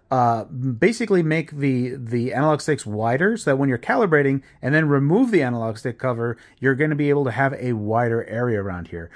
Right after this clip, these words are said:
So that's one little trick that you can do to improve that. If it's a problem for you, if this is something that you like, then this is gonna be something that you are going to enjoy. Now let's go ahead and take a look at these analog triggers because this is something that's just really nice. So you can see right here that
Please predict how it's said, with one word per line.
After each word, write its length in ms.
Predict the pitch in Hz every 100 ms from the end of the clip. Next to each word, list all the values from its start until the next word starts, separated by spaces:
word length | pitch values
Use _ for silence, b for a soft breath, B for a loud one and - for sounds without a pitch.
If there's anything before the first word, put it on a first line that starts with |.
| B B
So 140 | 185
that's 140 | 190
one 200 | 180 196
little 160 | 190 175
trick 240 | 170 170
that 100 | 160
you 100 | 151
can 200 | 135 131
do 240 | 127 131 127
to 400 | - 127 117 -
improve 540 | 131 110 - 147 160 147
that. 240 | 147 170 B B -
If 180 | 147 175
it's 100 | 165
a 80 | 160
problem 360 | 160 147 131
for 100 | 127
you, 160 | 127 131
if 200 | 135 123
this 140 | 160
is 120 | 147
something 320 | 147 151 147 143
that 160 | 135
you 100 | 127
like, 240 | 151 180 180
then 160 | 139
this 100 | 135
is 100 | 120
gonna 140 | 127 123
be 60 |
something 380 | 120 127 110 104
that 160 | 107 92
you 280 | 95 101
are 160 | 85 101
going 220 | 95 98
to 100 | 90 92
enjoy. 420 | 87 110 85 73 B B B
Now 160 | 143 202
let's 140 | 226
go 120 | - 175
ahead 120 | 165
and 80 | 165
take 160 | 160
a 40 | 156
look 120 | 139
at 60 |
these 140 | 135 123
analog 360 | 139 135 123
triggers 300 | - 131 110
because 240 | 95 104 107
this 160 | 151
is 140 | 151 123
something 260 | 127 113
that's 160 | 98 92
just 240 | 107 90
really 600 | 104 95 98 104 101 95
nice. 420 | 87 87 82 - - b b b
So 160 | - 147
you 40 |
can 100 | 147
see 560 | - 165 170 170 165 156
right 320 | 147 143 135
here 500 | 147 170 170 170 - 147
that 440 | 123 107 107 -